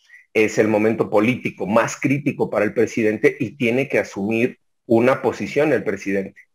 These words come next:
Y cerraría esta primera parte solo para hablar del contexto, al momento donde llegamos, en que hoy el presidente, al preguntarle sobre el asunto, este, pues simplemente lo batea y dice,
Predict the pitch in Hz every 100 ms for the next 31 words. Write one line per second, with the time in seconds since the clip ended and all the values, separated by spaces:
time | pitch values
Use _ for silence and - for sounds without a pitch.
0 | - - - - _ 127 131 - 127 143
1 | 151 165 165 165 139 151 147 151 156 -
2 | - - 127 139 139 135 117 120 123 120
3 | 123 - 127 139 139 - 101 101 101 123
4 | 107 139 143 143 156 151 139 151 - _
5 | _ _ _ 117 117 - - 131 147 147
6 | - - - 113 - 123 - 151 156 151
7 | - - 101 98 101 104 101 117 117 117
8 | 120 123 135 131 135 131 151 - - _
9 | _ _ _ 104 95 - - 98 - 101
10 | 120 107 113 113 113 131 - 101 92 95
11 | 95 101 90 - _ _ _ - 104 104
12 | 98 - 117 123